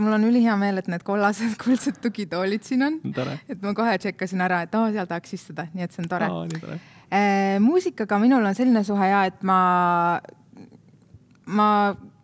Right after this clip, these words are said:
Speaker 1: nii kaua, kui ma ennast mäletan, ma olen alati teadnud, miks ma siin maailmas olen ja mida ma siin tegemas olen. Ja mul ei ole kunagi tegelikult olnud ühtegi muud karjäärisoovi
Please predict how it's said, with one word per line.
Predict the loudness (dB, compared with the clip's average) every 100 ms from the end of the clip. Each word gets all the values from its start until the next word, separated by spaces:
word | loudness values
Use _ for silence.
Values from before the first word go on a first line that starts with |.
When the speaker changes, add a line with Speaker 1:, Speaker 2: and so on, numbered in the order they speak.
| _ 0
Speaker 1:
nii | 2
kaua, | 4 2 2
kui | 2
ma |
ennast | 2 0 2
mäletan, | 2 2 0 -2 0
ma | 0
olen | 0 0
alati | -2 -2
teadnud, | -2 0 0 -2
miks | -2 -2 -2
ma | -4
siin | 0 2 2
maailmas | 2 0 0 -2
olen | -2 -4 -14 _ _ _ _ -8
ja | -4
mida | -2 -2 -4
ma |
siin | -4 -6 -6
tegemas | -4 0 0 -2 -8 _
olen. | -4 0 0 -4 _ -20 -20 -20 -20 _ _
Ja | -4 0 2 2 2 2 0
mul | 0 0
ei |
ole | 0 0
kunagi | 0 0 0 -2
tegelikult | -4 -2 -4 -6 -6 -2
olnud | -2 -2 -2
ühtegi | -6 -10 -8 -10 -6 -6 -4 -4 -4 -2
muud | 0 0 -4 -2
karjäärisoovi | -2 2 0 0 -2 0 0 0 -2